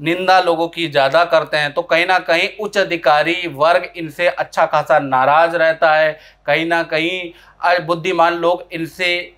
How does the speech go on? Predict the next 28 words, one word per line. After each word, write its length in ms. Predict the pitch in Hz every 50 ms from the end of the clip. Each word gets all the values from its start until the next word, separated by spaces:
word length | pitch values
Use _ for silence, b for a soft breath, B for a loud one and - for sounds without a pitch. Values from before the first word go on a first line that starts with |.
| _ _ 143
नाराज़ 460 | 139 139 139 139 151 160 175 180 180
रहते 280 | 180 170 165 160 165 175
हैं, 140 | 170 165 160
जिस 200 | 190 220 220 -
कारण 420 | - 165 147 147 147 147 147 143
से 320 | 139 165 160 160 165 170 b b b b b
बुद्धिमानों 640 | 143 170 185 170 202 208 196 175 160 156 160 160 156
का 120 | - 156
हाथ 200 | 151 151 151 156 151 160
इनके 220 | 151 151 143 156
ऊपर 240 | 151 147 - 147 143
से 80 | 143
उठ 320 | 147 147 - - 202 190 208
जाता 400 | 190 180 170 160 160 170 165 170
है, 220 | 170 165 185 185 B B B B -
जिस 200 | 202 254 262 -
कारण 380 | - - 160 147 147 147 147 143
से 180 | - 165 170
ये 220 | 170 156 170 185 170
ज़्यादा 360 | 147 147 135 135 156 160 165
सफल 380 | - 165 143 - 165 156 147
नहीं 160 | 143 143 147 143
होते। 260 | 143 147 - 170 160
इसलिए 300 | 151 139 160 175 185 185
वृश्चिक 560 | 160 139 135 131 165 185 190 - 233 220 190
राशि 240 | 180 160 147 165 165
वालों 240 | 147 143 143 143 143
को 240 | - 180 185 185